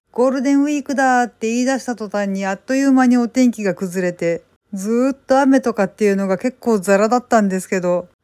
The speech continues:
今年は割といい天気で何よりだなーって思ってたんですけど、そうか、この八十八夜に雨の地域があったのか。まあでもこればっかりは自然のことだし、しょうがないのかな。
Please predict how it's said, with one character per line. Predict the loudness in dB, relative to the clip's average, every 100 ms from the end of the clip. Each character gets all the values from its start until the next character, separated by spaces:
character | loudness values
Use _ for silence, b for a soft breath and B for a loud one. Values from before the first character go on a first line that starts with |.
| _ _
今 | -12
年 | -10 -6 -2
は | -2
割 | -2 -2 -2
と | 0
い | 0
い | 0
天 | 0 -2
気 | 0
で | -2
何 | 0 4 4
よ | 4
り | 2
だ | 2
な | 4 4 4 4
ー | 2
っ |
て | -2
思 | 0 -2
っ |
て | -2 -2
た | 0
ん | 0
で | -2
す | -4
け | -4
ど、 | -2 -4 -6 _ _ _ _
そ | -10 -8
う | -6
か、 | -4 -2 -4
こ | -6 -2
の | -2
八 | -2 -6 -4
十 | -2 0
八 | -2 0
夜 | 2
に | 2 0
雨 | 0 2 4
の | 2
地 | 0 -2 -2
域 | -2 0
が | 0
あ |
っ | 0 0
た | 0
の | 0
か。 | 0 0 0 0 -2 -6 -12 _ _ _
ま | -8 -4 -4
あ |
で | -4 -4
も | -4 -6
こ | -4 -2
れ | 0
ば | 0
っ | 0
か | 0
り | 2 2
は | 0
自 | 0 -6
然 | -2 0
の | -2
こ | -6
と | -4
だ | -2 -2
し、 | -2 -4
し | -4
ょ | -4
う |
が | -2
な | -4 0
い |
の | 0 0
か | -2
な。 | 0 0 0 -2